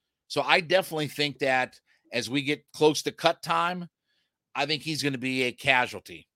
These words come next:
I think he's gonna be a guy that's going to end up missing out, you know, on all of this. So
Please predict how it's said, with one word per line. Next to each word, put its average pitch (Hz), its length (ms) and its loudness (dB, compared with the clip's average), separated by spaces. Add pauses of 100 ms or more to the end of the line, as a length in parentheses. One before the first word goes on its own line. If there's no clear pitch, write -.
(440)
I 131 120 6
think 147 140 0
he's 147 200 -2
gonna 143 140 -2
be 143 160 0
a - 20 -2
guy 131 320 -2
that's 123 160 -4
going 131 280 -4
to 120 280 -6 (400)
end 139 240 2
up 135 100 2
missing 127 300 -2
out, 113 240 0
you 113 80 -6
know, 110 120 0
on 107 200 0
all 101 200 0
of 85 60 -10
this. - 420 -12 (260)
So 131 360 4